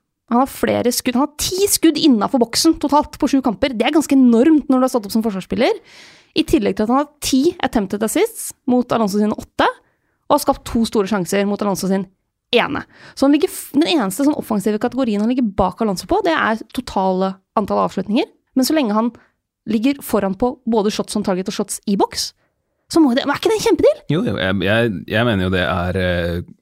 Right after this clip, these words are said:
Speaker 2: kanskje sesongens kupp, altså ved siden av Wan-Bissaka, men de er to helt forskjellige forsvarsspillere. Wan-Bissaka får, eh, clean sheets, nå fikk jo Doherty det samme, men, eh, han får mer sånn bonuspoeng på grunn av at han er en god forsvarsspiller, mens Doherty er jo en angrepsspiller.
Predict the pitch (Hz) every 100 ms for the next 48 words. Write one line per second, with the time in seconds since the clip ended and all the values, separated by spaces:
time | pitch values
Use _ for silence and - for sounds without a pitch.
0 | _ - 110 90 - 92 107 - 80 85
1 | 92 95 - - 92 - - _ 117 98
2 | 104 104 104 107 107 95 98 98 92 98
3 | 92 - 139 127 120 117 117 113 117 139
4 | - - 117 98 92 104 101 85 - 92
5 | 120 123 104 104 92 104 101 104 101 -
6 | - - _ - 107 104 101 98 98 98
7 | 101 98 - - - - - - 113 110
8 | 113 107 - 110 95 - 104 107 104 98
9 | 98 90 92 98 104 95 90 110 107 -
10 | - - _ - 113 107 104 113 123 113
11 | 110 107 104 107 101 107 104 98 98 -
12 | 107 107 110 107 104 85 113 104 104 104
13 | 113 - 87 - 98 139 110 107 98 -
14 | 151 - 110 143 85 82 - 123 175